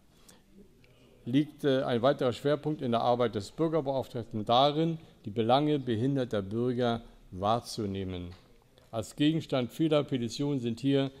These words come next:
die Angliederungshilfen, der Betreuungsschlüssel und die Mobilität und Betreuung behinderter Menschen zu nennen. Dabei zielt das Engagement des Bürgerbeauftragten im Berichtszeitraum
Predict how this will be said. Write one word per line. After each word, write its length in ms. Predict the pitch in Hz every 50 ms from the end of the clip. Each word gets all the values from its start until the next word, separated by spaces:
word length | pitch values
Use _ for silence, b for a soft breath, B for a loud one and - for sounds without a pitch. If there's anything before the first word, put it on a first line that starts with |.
| B B B B B B B B -
die 320 | 110 107 107 107 104 107
Angliederungshilfen, 1120 | 127 139 156 170 160 170 160 147 156 143 135 - - 135 135 131 117 - 135 131 127 127 - b b b b b b b b b b b -
der 120 | 110 107
Betreuungsschlüssel 1120 | 92 107 98 - - 131 147 147 151 139 - - - 131 135 127 107 120 127 123 120 117 117 - B B B B B B
und 200 | - 165 156 147
die 40 | 147
Mobilität 720 | 139 127 127 117 117 113 113 104 - - 127 131 139 143 151
und 140 | 139 113
Betreuung 480 | 98 113 - - - 120 123 127 127 117
behinderter 480 | - 123 113 123 131 131 123 - 107 101
Menschen 560 | 101 107 113 117 - - 120 110 107 113 - -
zu 240 | - - - 123 117
nennen. 400 | 113 123 127 120 104 90 87 85 - - - b b b b b b b b
Dabei 320 | - 113 110 107 107 107
zielt 240 | 104 - - 143 131
das 160 | 131 113 -
Engagement 580 | 139 135 123 120 113 107 113 113 117 131 147 147
des 160 | 143 127 107
Bürgerbeauftragten 1000 | - - 143 127 135 127 117 120 120 120 113 - - 127 120 113 - - - 110
im 80 | 104
Berichtszeitraum 760 | 95 117 120 139 135 135 - 135 127 120 107 - 110 113 110